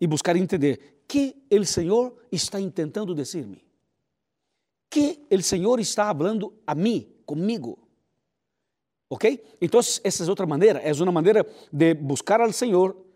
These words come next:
de adorar ao Senhor, de fazer seu culto personal e de fortalecer a fé, fortalecer a esperança em tu coração. Está claro? Muito bem, muito bem. Seguimos, então.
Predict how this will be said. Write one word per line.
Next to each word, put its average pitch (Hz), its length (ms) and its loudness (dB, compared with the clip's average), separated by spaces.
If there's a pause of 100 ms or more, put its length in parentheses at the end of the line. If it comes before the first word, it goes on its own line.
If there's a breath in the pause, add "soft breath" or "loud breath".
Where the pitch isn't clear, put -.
(180)
de 147 100 0
adorar 147 360 4
ao 226 100 4
Senhor, 190 340 2
de 165 100 -2
fazer 202 180 -2
seu - 160 -8
culto 233 420 0
personal 196 720 -2 (840 soft breath)
e 190 80 0
de 175 80 2
fortalecer 160 560 0
a 143 80 0
fé, - 300 -2 (420)
fortalecer 165 640 2 (100)
a 143 60 0
esperança 143 560 0
em 127 60 -6
tu 139 120 -8
coração. 98 420 -12 (360)
Está - 180 -8
claro? 214 320 2 (460)
Muito 175 400 2
bem, 135 400 -2
muito 175 220 -2
bem. - 200 -12 (160)
Seguimos, 180 440 2
então. 131 180 0